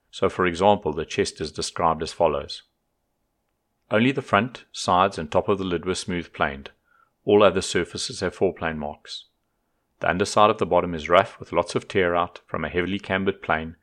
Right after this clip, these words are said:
and there is a large tear out on the underside of P L cleat.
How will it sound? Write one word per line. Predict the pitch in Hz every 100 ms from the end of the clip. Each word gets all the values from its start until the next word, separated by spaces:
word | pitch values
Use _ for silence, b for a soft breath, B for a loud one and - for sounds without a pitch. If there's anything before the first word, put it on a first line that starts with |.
| b
and | b
there | 95
is | 110 104
a |
large | 104 110 -
tear | - 101
out | 87 82 87
on | 85
the | -
underside | 90 - - 78
of | 76 -
P | 82
L | 78
cleat. | - - 80